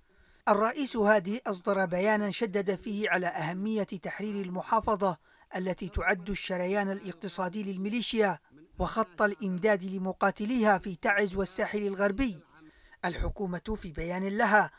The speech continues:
أكدت استعدادها لتحمل الأعباء الإنسانية الناجمة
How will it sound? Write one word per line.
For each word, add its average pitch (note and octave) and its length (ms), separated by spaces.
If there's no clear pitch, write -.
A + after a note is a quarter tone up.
أكدت G#3 460
استعدادها F#3+ 720
لتحمل G3 580
الأعباء F#3 600
الإنسانية G3 800
الناجمة G3 600